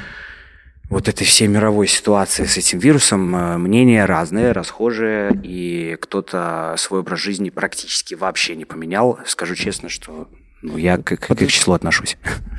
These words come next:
Speaker 2: Гле-, Глеб сразу все, решил все,
Speaker 1: Да,
Speaker 2: всю
Speaker 1: да.
Speaker 2: свою наболевшую боль
Speaker 1: Да, да,
Speaker 2: высказать. Да,
Speaker 1: да.
Speaker 2: давайте мы еще,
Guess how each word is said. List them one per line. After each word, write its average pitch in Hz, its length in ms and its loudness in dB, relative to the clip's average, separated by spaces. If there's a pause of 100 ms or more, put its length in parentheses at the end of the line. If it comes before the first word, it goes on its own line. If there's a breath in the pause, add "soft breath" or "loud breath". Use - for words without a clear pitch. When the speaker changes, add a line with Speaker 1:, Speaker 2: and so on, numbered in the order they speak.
Speaker 2:
Гле-, 127 580 4
Глеб 135 300 6
сразу 123 400 6
все, 120 460 8
решил 120 280 4
все, 117 320 6
Speaker 1:
Да, 95 340 -2
Speaker 2:
всю - 220 2
Speaker 1:
да. 151 80 6
Speaker 2:
свою 147 200 8
наболевшую 135 540 8
боль 127 140 8
Speaker 1:
Да, 113 60 10
да, 110 60 8
Speaker 2:
высказать. 120 340 6
Да, 113 60 8
Speaker 1:
да. 110 60 6
Speaker 2:
давайте 123 300 6
мы 123 80 10
еще, 120 280 6